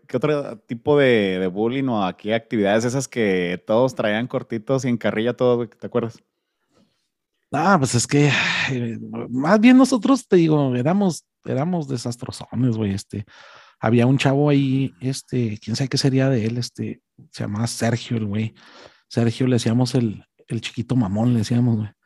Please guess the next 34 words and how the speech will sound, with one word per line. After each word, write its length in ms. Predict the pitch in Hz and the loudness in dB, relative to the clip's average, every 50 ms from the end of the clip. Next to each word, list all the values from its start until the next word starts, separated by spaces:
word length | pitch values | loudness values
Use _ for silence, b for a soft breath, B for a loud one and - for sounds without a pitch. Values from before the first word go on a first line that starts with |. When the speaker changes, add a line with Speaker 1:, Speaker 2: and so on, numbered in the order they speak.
| _ _ _ _ _ | _ _ _ _ _
Speaker 2:
Pues, 80 | - - | -12 -10
estaba, 180 | 101 101 107 113 | -8 -6 -6 -6
estaba 240 | 117 120 - 98 113 | -6 -6 -8 -8 -6
chiquito, 400 | - - 98 - - 117 - 123 | -6 -8 -8 -10 -12 -8 -4 -4
güey. 200 | 107 98 95 - B B B B B B B B B | -4 -4 -6 -10 B B B B B B B B B
Y 80 | - 98 | -6 -4
ese 160 | 104 - 120 | -2 0 0
güey 120 | 120 123 127 | 2 2 2
era, 300 | 123 127 127 120 120 113 | 4 4 4 2 2 2
era 160 | 101 110 113 | 0 0 0
un 120 | 120 123 | 0 0
desmadre. 380 | 127 131 127 123 107 123 127 123 | 0 -2 -2 -2 -2 -2 -2 -2
La, 140 | 120 117 113 | -4 -6 -4
la 120 | 120 110 | -6 -6
secundaria 360 | - - - 113 110 117 135 156 | -6 -6 -6 -6 -4 -2 -2 -2
donde 100 | 160 139 | -2 -2
estábamos 300 | - 127 135 156 139 - | -2 -2 -2 -2 -2 -2
nosotros, 380 | 151 156 - 147 135 - _ _ _ _ _ _ _ _ _ - | -4 -4 -6 -8 -10 -12 _ _ _ _ _ _ _ _ _ -2
oh, 140 | 131 139 | 0 0
la 100 | 120 113 | 0 0
secundaria 300 | 110 - 107 110 107 110 | -2 -4 -6 -4 -4 -4
Altavista 380 | 131 135 - 110 120 - - 127 | -4 -4 -2 -4 -4 -2 -4 -2
es 40 | 120 | -2
de, 80 | 123 127 | -2 -2
es 160 | - 127 117 | -2 -2 -2
de 80 | 120 117 | -2 -2
tres 180 | 120 127 123 | -2 -2 0
niveles, 400 | 123 120 117 113 117 135 135 113 | 0 0 0 0 -2 -2 -4 -4
güey. 80 | 107 - _ _ _ _ _ _ _ | -6 -10 _ _ _ _ _ _ _
Son, 160 | - - 110 | -8 -6 -6
Speaker 1:
Ujú. 60 | 101 | -4
Speaker 2:
son 200 | 85 - 110 107 | -4 -6 -6 -6
tres 180 | 101 - 120 120 | -4 -4 -6 -6
pisos. 340 | - - 113 - - - - | -6 -8 -10 -10 -10 -14 -20